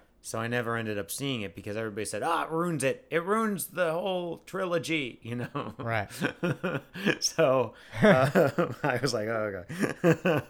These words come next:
Speaker 1: <laughs>
Speaker 2: That is so, that's so weird 'cause I honestly, I don't, I don't, I've literally not heard of it. And I was talking to Christina about it, my sister, and she had not heard of it either
Speaker 1: Well,
Speaker 2: until
Speaker 1: may-,
Speaker 2: you brought it up to
Speaker 1: well,
Speaker 2: us.
Speaker 1: maybe we should, uh, watch it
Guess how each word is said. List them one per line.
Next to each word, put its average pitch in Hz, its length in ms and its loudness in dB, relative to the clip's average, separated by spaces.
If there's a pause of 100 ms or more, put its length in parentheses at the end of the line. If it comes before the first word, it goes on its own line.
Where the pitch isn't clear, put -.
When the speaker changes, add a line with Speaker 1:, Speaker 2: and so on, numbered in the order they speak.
(100)
Speaker 1:
<laughs> - 60 -14
Speaker 2:
That 147 200 2
is 180 100 -2
so, 135 320 0
that's 143 340 0
so 143 140 2
weird 127 300 2
'cause 120 100 -6
I 120 120 2
honestly, 113 460 -2
I 107 200 0
don't, 110 280 0
I 107 60 -2
don't, 107 160 -2
I've 107 140 -6
literally 110 720 -2
not 98 300 -2
heard 104 200 -2
of 95 80 -4
it. 101 60 -4
And 101 160 -4
I 113 40 0
was 117 120 -2
talking 131 180 0
to 120 60 -4
Christina 123 440 -2
about 98 220 -2
it, 107 40 -6
my 107 120 -6
sister, 107 460 -6 (280)
and 110 140 -6
she 135 220 -2
had 113 160 -2
not 101 160 -4
heard 101 180 -4
of 98 80 -6
it 98 100 -6
either 123 320 -2 (540)
Speaker 1:
Well, 120 120 -2
Speaker 2:
until 131 160 0
Speaker 1:
may-, 104 80 0
Speaker 2:
you 101 100 -4
brought 98 180 -4
it 95 80 -8
up 98 140 -10
to 117 100 -8
Speaker 1:
well, 123 140 0
Speaker 2:
us. 123 60 -4
Speaker 1:
maybe 165 260 -2
we 190 160 -4
should, 170 280 -2
uh, 127 220 0
watch 117 400 -2
it 117 240 -4